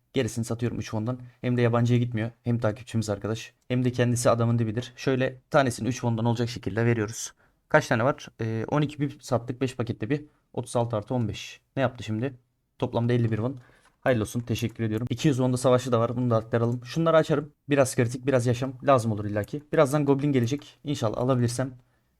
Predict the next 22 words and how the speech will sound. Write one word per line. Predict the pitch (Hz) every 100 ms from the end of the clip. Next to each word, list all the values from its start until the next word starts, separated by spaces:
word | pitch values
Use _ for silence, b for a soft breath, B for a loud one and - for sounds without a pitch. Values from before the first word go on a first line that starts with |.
| -
Epini | 120 139
de | 120
ayarladım | 113 120 123 131
tekrardan. | 123 123 120 127 127
Alabilirsem | 160 135 120 143
artı | 131 123
basmaları | 127 131 123 123
deneyeceğim. | 107 104 139
Alamazsam | - 147 107 - 107
da |
zaten | 120 120 120
Vayne'i | 123
alacağız. | 117 113 131 120
Tekrardan | 131 117 98 120
kahramana | 110 104 104 113
bırakacağız. | 104 - - -
Bakın | 131 127 120
bakın | 120 120
ne | 117
diyor | 107
bakın | 104 -
bak. | - -